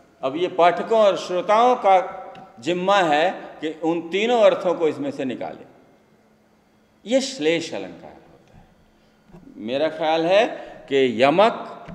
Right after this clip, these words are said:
और श्लेष के जो अंतर हैं, उसको तो आप समझ ही गए होंगे, और इन दोनों अलंकारों को उनके अपने रूप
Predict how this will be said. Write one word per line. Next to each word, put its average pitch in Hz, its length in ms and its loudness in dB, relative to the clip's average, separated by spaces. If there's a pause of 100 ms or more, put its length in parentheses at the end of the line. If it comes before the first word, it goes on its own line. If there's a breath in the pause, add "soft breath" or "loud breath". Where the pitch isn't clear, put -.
(160)
और 120 160 -2
श्लेष 190 760 -4
के 127 160 -6
जो 127 300 -6
अंतर 143 400 2
हैं, 113 500 -12 (340 loud breath)
उसको 135 360 -4
तो 196 100 0
आप 175 140 6
समझ 160 360 -2
ही 196 120 0
गए 127 260 -6
होंगे, 98 320 -10 (400 loud breath)
और 147 120 4
इन 160 220 0
दोनों 160 360 0
अलंकारों 139 680 0
को 185 420 -4 (2000 loud breath)
उनके 170 300 0
अपने 214 420 4
रूप 175 180 4